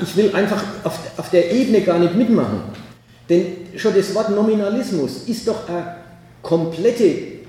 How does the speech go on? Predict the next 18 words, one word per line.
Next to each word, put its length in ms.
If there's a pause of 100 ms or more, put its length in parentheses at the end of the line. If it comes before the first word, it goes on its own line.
(880)
Theorie, 720 (1080)
warum 720 (680)
die 100
Erkenntnis, 800
warum 220
das, 200
das 200
Wissenschaftstreiben 1400 (460)
eine 240
bloß 580
subjektive, 720
definitorische, 1200 (320)
über 260
die 300
Wirklichkeit 680
gestülpte, 920 (840)
ihr 180
fremde 760